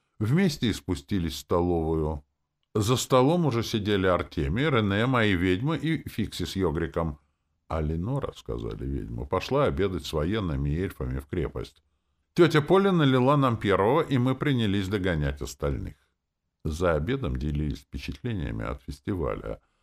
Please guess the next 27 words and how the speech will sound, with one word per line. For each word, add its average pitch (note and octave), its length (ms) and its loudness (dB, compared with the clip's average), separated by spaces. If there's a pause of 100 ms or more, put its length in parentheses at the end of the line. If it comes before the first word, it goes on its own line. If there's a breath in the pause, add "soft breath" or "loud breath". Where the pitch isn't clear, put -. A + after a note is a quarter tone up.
(220)
В B2 140 2
общем, E3+ 420 0
отзывы E3 460 4
сводились C#3 600 4
к - 100 -8
возгласам A#2+ 720 0 (200)
Шизгара C3 680 2
и C3+ 180 0
невнятному A#2+ 880 2 (140)
«парарам». F#2 840 2 (500)
Рене G2 360 -2
загорелся D2+ 560 -2
посмотреть D2+ 720 -6
лично F#2 440 -4
на C#2 140 -2
причины C#2 480 -4
восторгов, A#1+ 720 -6 (520)
а B2+ 140 4
Гронк C#3+ 360 4
выразил C#3 400 4
презрительное B2 760 0
равнодушие G2 760 0
к D2+ 60 -2
дикарским D2+ 600 -4
пляскам F#2 400 -4
с - 80 -8
подвываниями. B1 1120 -4